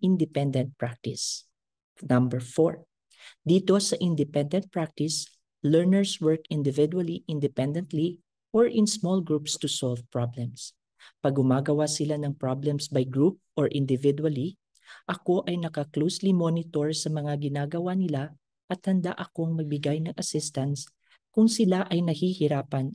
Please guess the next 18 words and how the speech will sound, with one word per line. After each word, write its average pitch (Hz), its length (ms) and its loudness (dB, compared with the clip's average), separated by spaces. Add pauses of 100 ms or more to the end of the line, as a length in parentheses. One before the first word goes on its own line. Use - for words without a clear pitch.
at 139 160 -8
kung 151 160 -2
sila 139 400 -4
ay 139 80 -2
may 127 240 0
tanong. 120 480 2 (560)
Sa - 240 -2
pamamagitan 175 800 2
nito, 160 480 -2 (480)
ako 196 360 -2
ay 185 120 -2
nakakapagbigay 147 1080 -4
ng 139 160 -6
immediate 143 480 -2
feedback 139 480 -4
sa - 160 -6
kanilang 135 560 0
mga 135 240 -2